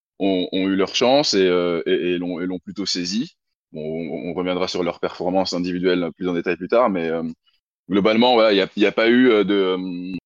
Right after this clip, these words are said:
de joueurs vraiment très, euh, très en dessous. Et, euh, voilà, de, de, l'é-, l'équipe a été, euh, vraiment unie, euh,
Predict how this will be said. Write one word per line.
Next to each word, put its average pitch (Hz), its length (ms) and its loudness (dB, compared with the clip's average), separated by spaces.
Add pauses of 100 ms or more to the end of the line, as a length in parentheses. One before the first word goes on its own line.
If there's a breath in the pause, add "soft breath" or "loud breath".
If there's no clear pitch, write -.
(680)
de 104 180 -2
joueurs 110 280 2
vraiment 107 320 2
très, 104 260 0
euh, 92 240 -2
très 95 240 -2
en 98 80 0
dessous. 143 320 -6 (540 soft breath)
Et, 85 200 -4
euh, 82 640 -2
voilà, 80 220 -4
de, 80 160 -8
de, 73 340 -8
l'é-, 87 280 -4
l'équipe - 400 -2
a 95 80 2
été, 110 300 2
euh, 90 580 0
vraiment 101 360 0
unie, 113 560 -2 (560)
euh, 85 800 -2